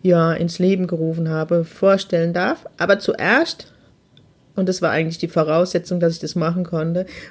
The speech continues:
meine neue Homepage ist online. Alle, die es schon wissen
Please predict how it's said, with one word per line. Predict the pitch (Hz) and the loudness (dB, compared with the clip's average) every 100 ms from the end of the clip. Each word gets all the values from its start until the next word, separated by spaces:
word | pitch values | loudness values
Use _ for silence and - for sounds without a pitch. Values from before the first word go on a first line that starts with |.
| - | 0
meine | 277 262 262 | 2 4 4
neue | 262 254 262 | 4 4 4
Homepage | 262 247 254 254 240 | 4 2 2 2 2
ist | 233 - - | -2 -14 -6
online. | 226 226 226 226 220 214 208 208 - - - - _ _ _ - | 0 4 4 4 4 2 -2 -4 -10 -20 -20 -20 _ _ _ -6
Alle, | 208 220 | 2 4
die | 220 | 4
es | 202 | 0
schon | - 196 180 | -2 0 2
wissen | 240 - 302 339 | 0 2 0 0